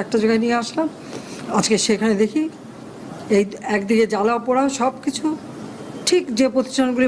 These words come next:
মানুষের সেবা দেয়। আজকে মেট্রো রেলে চড়ে মানুষ কত অল্প সময়ের মধ্যে সময় বাঁচিয়ে কর্মস্থলে পৌঁছাতে পারতো, আবার ফিরতে পারতো। সেখানে ছাত্ররা, চাকরিজীবী,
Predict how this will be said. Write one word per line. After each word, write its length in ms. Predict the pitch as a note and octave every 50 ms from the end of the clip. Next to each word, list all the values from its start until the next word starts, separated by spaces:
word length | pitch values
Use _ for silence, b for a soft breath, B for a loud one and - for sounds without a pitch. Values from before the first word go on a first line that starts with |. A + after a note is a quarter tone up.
| A3+ G#3+
মানুষের 260 | A3 A#3 A3+ - C#4+ C4+
সেবা 180 | C#4+ D4 C#4+ C#4+ C4
দেয়। 160 | D4+ D#4 F4+ - - B B B B B B B B3+
আজকে 180 | B3 A#3+ - C#4 A#3+
মেট্রো 260 | B3 B3+ B3 B3 B3+ A#3+
রেলে 240 | A#3+ B3+ B3+ B3+ B3 B3+
চড়ে 160 | B3+ A#3+ B3 A#3 A3+
মানুষ 220 | A3+ B3+ C#4 D4 - - - - - - - - - - - - - - - - - -
কত 160 | C#4 C#4+ C#4+ E4+ E4+ D4 - - A3+
অল্প 180 | A#3+ C4+ B3+ C4+ D#4 D#4+ - -
সময়ের 340 | - C4+ C4 C4+ C4 B3+ B3 A#3+
মধ্যে 200 | A#3 A3 C4 B3 - -
সময় 200 | A#3+ A#3 A3+ A3 A3+
বাঁচিয়ে 280 | G#3+ G#3+ - B3+ C4+ C4+ C4 B3 B3
কর্মস্থলে 560 | A3 G#3 A3 A3+ G#3 - - - A#3 A#3+ A3+ A#3
পৌঁছাতে 320 | A#3+ A3+ A3+ A3+ B3+ A3 C4 A3
পারতো, 220 | B3+ B3 B3 - C#4+ C#4 - - - G#3
আবার 200 | G#3 A3 C4 C4+ B3+ -
ফিরতে 260 | - C4+ - - C#4+ A#3
পারতো। 220 | C4+ C4 - - D4+ D#4 - B B B B B B B
সেখানে 240 | - D4 D4 D#4+ E4 E4 - -
ছাত্ররা, 420 | D#4 D4+ D4+ D#4+ E4 D#4+ D#4+ D#4 D#4 D4+ D#4 - - - - - - - - - - - - - - - - -
চাকরিজীবী, 580 | A#3 A#3+ A#3+ C#4+ C#4 A#3+ C4+ C#4 B3 C4+ C#4